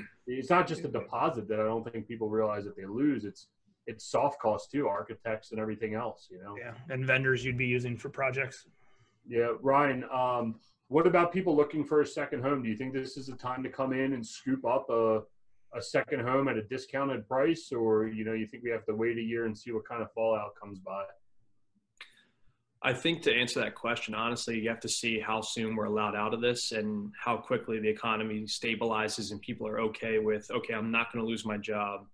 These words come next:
Speaker 3: I still can't afford that second home that I was thinking about buying. And if it's June, remember they can't settle until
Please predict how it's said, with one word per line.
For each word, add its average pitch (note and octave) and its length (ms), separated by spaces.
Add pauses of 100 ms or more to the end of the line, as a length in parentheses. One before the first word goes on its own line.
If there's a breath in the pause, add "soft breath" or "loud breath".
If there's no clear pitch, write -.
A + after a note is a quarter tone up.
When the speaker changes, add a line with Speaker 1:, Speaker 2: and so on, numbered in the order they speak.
(140)
Speaker 3:
I - 40
still - 280
can't A2 220
afford A2 320
that G#2+ 180
second A2 320
home A2 280
that G#2+ 100
I G#2 60
was G2+ 120
thinking G#2+ 180
about G#2 240
buying. G#2 380 (640 soft breath)
And G#2 540 (400)
if A#2+ 240
it's G#2 240
June, A2 640
remember A2+ 360
they G#2+ 120
can't G#2+ 360
settle A2+ 440
until G#2 520